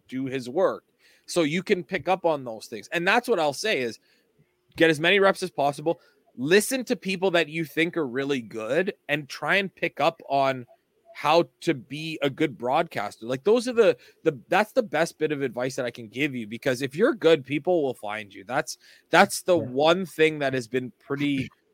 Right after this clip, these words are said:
Speaker 1: true. Like, it's changed now because stuff is a lot more accessible. Like
Speaker 2: Yeah.
Speaker 1: you can, you, you know, something goes on YouTube, it's just copy paste and send it to somebody. Like, I have proof that I'm a good broadcaster. Whereas, you know, like, the Peter Mansbridge story, and I don't know if you guys have heard this before, but the Peter Mansbridge story was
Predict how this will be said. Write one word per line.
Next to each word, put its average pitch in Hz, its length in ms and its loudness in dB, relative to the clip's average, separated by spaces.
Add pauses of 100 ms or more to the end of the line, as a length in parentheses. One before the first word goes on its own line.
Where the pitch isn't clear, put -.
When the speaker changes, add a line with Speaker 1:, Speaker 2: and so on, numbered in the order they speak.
(100)
Speaker 1:
true. 143 240 0
Like, 151 180 0
it's 190 220 2
changed 156 640 -2
now 143 260 2
because 135 520 -4 (200)
stuff 147 300 0
is 151 100 -2
a 147 60 0
lot 135 200 -2
more 143 200 0
accessible. 143 800 -4 (320)
Like 156 100 4
Speaker 2:
Yeah. 151 80 4
Speaker 1:
you 208 100 0
can, 190 220 0 (160)
you, 202 160 2 (360)
you 180 120 0
know, 143 160 -2 (240)
something 190 320 0
goes 185 180 6
on 160 160 4
YouTube, 151 300 -2
it's 123 80 -10
just 135 140 -10
copy 160 280 -2
paste 143 300 -4
and 123 100 -16
send 139 200 -6
it 131 80 -12
to 113 80 -14
somebody. 92 400 -16 (360)
Like, 135 140 0
I 160 100 6
have 165 240 6
proof 180 280 4
that 143 120 0
I'm 131 140 -4
a 127 40 -4
good 120 200 -8
broadcaster. 123 680 -4 (260)
Whereas, 170 280 4
you 180 80 -4
know, 165 100 2
like, 151 180 0
the 151 80 -2
Peter 180 300 0
Mansbridge 151 600 0
story, 117 460 -6
and 127 100 -6
I 131 60 0
don't 147 100 0
know 147 80 -2
if 135 80 -6
you 139 80 -6
guys 123 220 -4
have 107 120 -14
heard 175 260 -4
this 135 140 -8
before, 120 320 -8
but 117 120 -8
the - 80 -20
Peter 180 240 -4
Mansbridge 151 360 -2
story 131 220 -6
was 135 220 -4